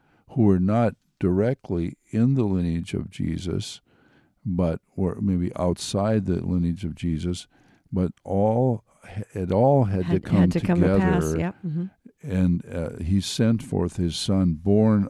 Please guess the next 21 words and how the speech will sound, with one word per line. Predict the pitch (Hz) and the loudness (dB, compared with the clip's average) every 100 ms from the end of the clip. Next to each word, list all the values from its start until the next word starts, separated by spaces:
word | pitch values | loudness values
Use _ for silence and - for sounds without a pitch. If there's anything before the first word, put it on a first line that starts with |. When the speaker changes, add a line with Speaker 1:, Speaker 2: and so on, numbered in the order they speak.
| - 95 | -6 -2
Speaker 1:
under, | 95 101 95 - _ | 0 0 -2 -10 _
uh, | - 80 - | -8 -8 -4
of | 101 117 123 | 0 0 0
a | 113 | 0
woman, | 113 101 82 76 92 - - - - _ _ - | 0 0 0 -2 -6 -10 -14 -18 -20 _ _ -8
made | 90 101 104 101 - | -2 2 2 0 -2
under | 92 90 92 90 95 139 185 _ | 0 2 2 0 -4 -12 -20 _
the | 98 87 | -8 -4
law, | 85 85 95 98 80 - | -4 -2 -4 -6 -8 -6
under | 90 90 85 | -2 -2 -2
the | 82 | -6
law | 82 87 92 92 | -6 -4 -4 -4
of | 85 85 | -8 -8
God, | - 87 87 | -8 -6 -6
the | 82 | -6
law | 82 85 85 | -4 -4 -4
of | 80 | -4
Moses. | 90 98 87 78 - - _ - | -2 -2 -4 -10 -14 -20 _ -2
And | 98 | 2
it | 90 | 2
says, | - 113 101 | 0 0 0